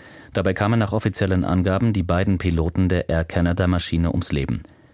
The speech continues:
Auch zwei Insassen des Fahrzeugs seien verletzt worden. Von den insgesamt sechsundsiebzig Menschen an Bord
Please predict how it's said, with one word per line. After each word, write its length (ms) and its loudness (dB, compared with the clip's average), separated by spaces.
Auch 220 0
zwei 240 -2
Insassen 480 0
des 160 -4
Fahrzeugs 600 -4
seien 200 -2
verletzt 420 -4
worden. 360 -6
Von 220 0
den 160 2
insgesamt 500 -2
sechsundsiebzig 680 -2
Menschen 280 0
an 140 0
Bord 440 -4